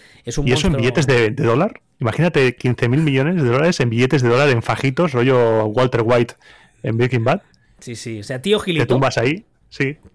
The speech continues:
Speaker 2: una
Speaker 1: Tío
Speaker 2: piscina llena de billetes.
Speaker 1: Tío Gilito, sí, sí. Además, las, las franquicias deportivas, o sea, las franquicias, eh, de N F L,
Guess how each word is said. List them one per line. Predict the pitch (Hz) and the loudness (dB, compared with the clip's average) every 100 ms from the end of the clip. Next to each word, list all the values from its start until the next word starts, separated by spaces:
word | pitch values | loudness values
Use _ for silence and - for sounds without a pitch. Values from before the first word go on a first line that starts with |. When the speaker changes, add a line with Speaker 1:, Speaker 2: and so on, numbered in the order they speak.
| - | -6
Speaker 2:
una | 139 | -2
Speaker 1:
Tío | 135 | -2
Speaker 2:
piscina | - 156 185 | 0 0 2
llena | 165 135 | 2 4
de | 123 | 4
billetes. | 113 107 156 - | 2 0 -2 -6
Speaker 1:
Tío | - 165 | -8 -6
Gilito, | - 131 123 123 180 | -6 -8 -8 -12 -18
sí, | - 113 | -18 -16
sí. | 120 113 | -14 -10
Además, | 123 135 | -8 -4
las, | 160 - - - | -4 -6 -12 -10
las | 147 | -8
franquicias | 147 147 151 175 | -6 -6 -2 -2
deportivas, | 170 147 139 170 | -2 -4 -4 -4
o | 131 | -4
sea, | 135 | -6
las | 123 | -6
franquicias, | 131 131 147 147 - | -8 -6 -6 -6 -4
eh, | 147 139 135 123 | -4 -2 -4 -6
de | 127 | -6
N | 143 | -6
F | 127 131 | -6 -4
L, | 143 170 | -2 -2